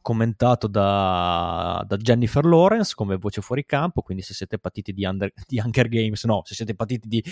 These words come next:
di, dei centinaia di film che fa, avete anche questo bonus. L'unica incognita è vedere se qualche cinema italiano che in imax, boh, forse sono due in Italia, <laughs> cinema imax, Rimini e Pioltello, basta.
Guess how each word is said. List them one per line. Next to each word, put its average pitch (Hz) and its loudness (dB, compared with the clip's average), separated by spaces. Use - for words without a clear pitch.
di, 120 2
dei 135 4
centinaia 170 4
di 143 2
film 147 0
che 208 0
fa, 113 2
avete 113 -2
anche 110 0
questo 107 0
bonus. 120 2
L'unica 190 2
incognita 185 4
è 156 8
vedere 131 4
se 135 -2
qualche 131 0
cinema 127 2
italiano 120 2
che 110 -6
in 110 0
imax, 113 2
boh, 110 0
forse 123 2
sono 113 2
due 120 6
in 127 2
Italia, 127 2
<laughs> - -
cinema 123 2
imax, 131 -2
Rimini 131 2
e 117 2
Pioltello, 120 4
basta. 117 0